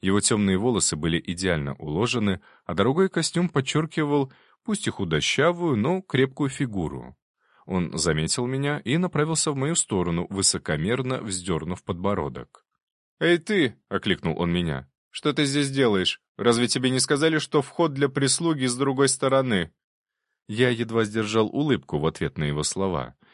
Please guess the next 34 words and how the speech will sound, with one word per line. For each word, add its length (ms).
То, 340
что 200
помимо 360
сестры 380
у 100
меня 300
ещё 420
есть 320
младший 420
брат, 360
я 180
узнал 280
от 120
бабушки, 640
и, 120
судя 440
по 160
всему, 580
это 240
и 80
был 380
он, 340
учитывая 500
нашу 460
семейную 540
схожесть. 680
«Прошу 280
прощения», — 760
ответил 380
я 120
спокойно, 460
решив 400
ему 260
подыграть. 600